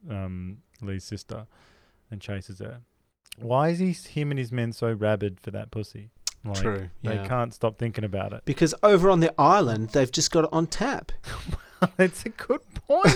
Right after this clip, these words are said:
Speaker 1: though.
Speaker 2: <laughs>
Speaker 1: And that, but they're on the mainland. It's like, come on, guys. Like, I, I, I wouldn't be in that group, all right? I'm just saying. But if I was, I'd be the one to say, "Hey, guys, like, you know, I get, I get where you're at, okay? But let's just, um,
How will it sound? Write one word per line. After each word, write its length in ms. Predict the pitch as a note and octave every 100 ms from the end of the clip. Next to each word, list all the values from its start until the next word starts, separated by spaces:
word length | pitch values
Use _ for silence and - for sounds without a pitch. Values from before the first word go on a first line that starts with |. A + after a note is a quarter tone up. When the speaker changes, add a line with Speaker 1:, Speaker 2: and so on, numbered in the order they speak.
| B5 -
Speaker 1:
though. 380 | E3 A#2+ A2 B2+
Speaker 2:
<laughs> 500 | A3 - - - -
Speaker 1:
And 160 | A#3
that, 260 | C#4+ A#3 A#3
but 140 | C4
they're 160 | C4+ A#3
on 140 | C#4+
the 60 | F#4+
mainland. 600 | D4 D#4+ F4+ A3+ G3+ G3
It's 180 | F3+ -
like, 140 | F3+
come 160 | E3+ F3+
on, 80 | A2
guys. 320 | G2 G2+ -
Like, 300 | C3 B2 - -
I, 140 | F#3+ G3+ A3+
I, 380 | D4+ B3 A#3 A#3+ - _
I 100 | G#3
wouldn't 240 | G3+ G#3 D#3+
be 140 | D3
in 80 | C3+
that 180 | A2+ A2+
group, 260 | A2 A2
all 100 | G#2+
right? 200 | G#2+ A#2
I'm 140 | C#3 B2+
just 160 | C#3
saying. 500 | - C#3 G#2 G#2+ F#3 - -
But 100 | C#3
if 100 | D3+
I 60 |
was, 480 | C#3+ F#3 B2+ A2 C#3+
I'd 180 | B2+ C#3
be 80 | C3+
the 80 |
one 160 | B2 A#2+
to 60 | A#2
say, 220 | A#2+ A#2 - - - _
"Hey, 120 | F3 D#3+
guys, 440 | D#3+ B2 C#3 -
like, 300 | C#3 C#3+ - _ _ _ _ -
you 100 | D#3+
know, 300 | D#3+ D#3+ D#3+ _ _ _ _ - -
I 300 | F3 E3 F3+
get, 400 | E3 - F#3+ - D3+ D#3+
I 120 | D3+
get 180 | D3 E3+
where 100 | C#3
you're 140 | B2+ G2
at, 180 | G2 - -
okay? 320 | G#2+ A2+ F3
But 340 | F3+ A2+ A#2 _ -
let's 240 | D#3 E3+
just, 300 | - D3+ -
um, 380 | C#3+ C3 B2+ A#2